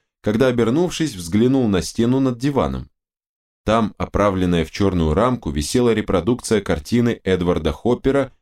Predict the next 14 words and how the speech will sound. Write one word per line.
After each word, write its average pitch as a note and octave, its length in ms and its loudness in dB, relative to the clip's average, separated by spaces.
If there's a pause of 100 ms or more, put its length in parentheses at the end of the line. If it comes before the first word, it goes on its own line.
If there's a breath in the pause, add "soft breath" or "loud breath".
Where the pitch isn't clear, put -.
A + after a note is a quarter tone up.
(200)
«Полуношники». C#3 840 -2 (480)
У F2+ 80 -4
Босха C3 420 0
дома G2 300 2
не C#3 220 0
было F2+ 220 0
такого E2 400 -2
эстампа, C#2 580 -6 (340)
но F2 100 2
ему A#2+ 240 2
была D3+ 280 2
знакома C3 500 0
эта B2+ 160 -2
картина, F2 600 -4